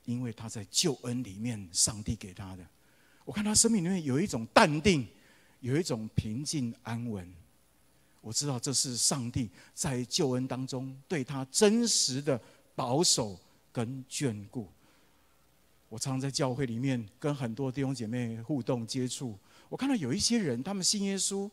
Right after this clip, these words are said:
五年、十年，甚至二十年，但是我觉得他们有信跟没信差不多。怎么说呢？信耶稣之前，他们很愁苦；信耶稣之后呢，他们也差不多愁苦。信耶稣之前呢，他们常常抱怨、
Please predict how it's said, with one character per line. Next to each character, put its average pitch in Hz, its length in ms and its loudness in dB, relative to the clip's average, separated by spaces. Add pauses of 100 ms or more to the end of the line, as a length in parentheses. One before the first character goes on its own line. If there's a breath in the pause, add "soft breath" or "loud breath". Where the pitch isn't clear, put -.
(380 soft breath)
五 147 220 6
年、 143 300 2
十 147 340 4
年， 123 260 -4 (220 soft breath)
甚 254 180 4
至 214 120 0
二 240 220 8
十 160 260 4
年， 123 260 -4 (340 soft breath)
但 220 140 0
是 202 180 2 (280 soft breath)
我 143 80 -8
觉 233 100 2
得 214 40 4
他 220 120 2
们 208 100 2
有 117 220 -2
信 156 440 6
跟 214 140 0
没 165 240 0
信 170 240 4
差 185 160 -2
不 185 80 -4
多。 190 240 0 (240 soft breath)
怎 135 120 -2
么 156 80 0
说 220 240 4
呢？ 185 180 2 (400 soft breath)
信 262 200 6
耶 254 80 12
稣 247 180 2
之 240 120 2
前， 175 240 4
他 180 120 4
们 180 100 4
很 131 100 2
愁 127 240 0
苦； - 180 -8 (440 soft breath)
信 269 220 8
耶 240 100 10
稣 240 180 2
之 233 140 6
后 220 200 10
呢， 165 120 2
他 214 160 4
们 214 100 4
也 147 100 2
差 190 180 6
不 208 80 4
多 202 160 6
愁 127 200 0
苦。 147 220 -6 (840 soft breath)
信 285 160 8
耶 269 100 12
稣 254 160 2
之 294 140 6
前 180 300 10
呢， 196 220 8
他 262 140 4
们 247 100 6
常 226 160 6
常 220 160 6
抱 240 280 12
怨、 226 240 12